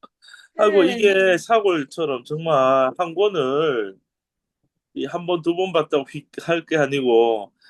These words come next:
Speaker 1: 계속 이제 많이 보면 좋아요. 많이 보면 좋고,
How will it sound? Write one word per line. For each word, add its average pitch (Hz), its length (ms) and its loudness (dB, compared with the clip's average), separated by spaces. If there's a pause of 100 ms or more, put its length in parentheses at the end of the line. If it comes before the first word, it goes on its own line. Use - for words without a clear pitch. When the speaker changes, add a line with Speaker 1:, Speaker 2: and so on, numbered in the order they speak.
(180)
Speaker 1:
계속 233 760 0
이제 156 180 -10
많이 139 300 0
보면 175 280 -2
좋아요. 123 440 -2 (560)
많이 120 240 -8
보면 139 260 -2
좋고, 104 760 -2